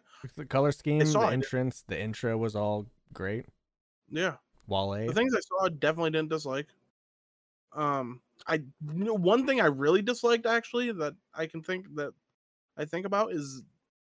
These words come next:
Speaker 2: the wedding being the main event when there was a championship match.
Speaker 1: We'll, we'll get into that.
Speaker 2: Yeah.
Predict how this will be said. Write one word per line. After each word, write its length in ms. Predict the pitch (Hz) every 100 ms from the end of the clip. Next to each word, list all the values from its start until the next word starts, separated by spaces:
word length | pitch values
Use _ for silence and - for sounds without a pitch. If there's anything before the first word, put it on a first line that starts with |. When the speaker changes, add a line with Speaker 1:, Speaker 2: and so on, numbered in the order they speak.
| -
Speaker 2:
the 140 | 156
wedding 420 | 139 143 156 170 156
being 320 | 147 151 147
the 80 | 143
main 160 | 139
event 380 | 143 135 143 117
when 300 | 120 135 131
there 140 | 131 131
was 140 | 123
a 40 | 123
championship 480 | 135 143 151 147
match. 160 | 143 165
Speaker 1:
We'll, 120 | 147 139
we'll 160 | 139
get 160 | 123 110
into 140 | 98
that. 180 | 95 87 _ _ _ _ _ _
Speaker 2:
Yeah. 200 | - 78